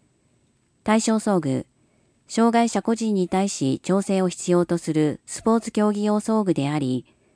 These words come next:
汎用性のないもの、複数の方が使用できないもの。例、スポーツ競技用義足、スポーツ競技用車椅子等。助成額、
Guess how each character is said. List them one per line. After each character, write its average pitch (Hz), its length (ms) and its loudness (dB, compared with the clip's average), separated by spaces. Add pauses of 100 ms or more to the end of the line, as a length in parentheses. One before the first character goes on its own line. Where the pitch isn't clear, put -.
(140)
汎 214 220 2
用 220 180 4
性 208 200 -2
の 190 120 0
な 190 120 0
い 190 60 0
も 143 120 0
の、 123 260 -4 (360)
複 202 240 0
数 226 220 0
の 185 120 2
方 175 260 -2
が 131 140 -4
使 165 160 0
用 190 140 6
で 180 100 2
き 180 100 -2
な 175 120 2
い 151 60 0
も 127 140 -4
の。 120 260 -6 (1120)
例、 170 340 2 (520)
ス - 140 -20
ポ 226 140 6
ー 226 40 6
ツ 226 120 -6
競 214 200 2
技 202 160 -2
用 202 160 4
義 190 140 -2
足、 135 440 -2 (600)
ス 202 120 -6
ポ 220 160 4
ー - 20 2
ツ - 120 -10
競 208 200 2
技 196 160 -4
用 190 180 4
車 196 200 -2 (140)
椅 190 100 0
子 127 400 -4 (100)
等。 139 380 -2 (1600)
助 190 140 2
成 226 220 2
額、 139 420 -2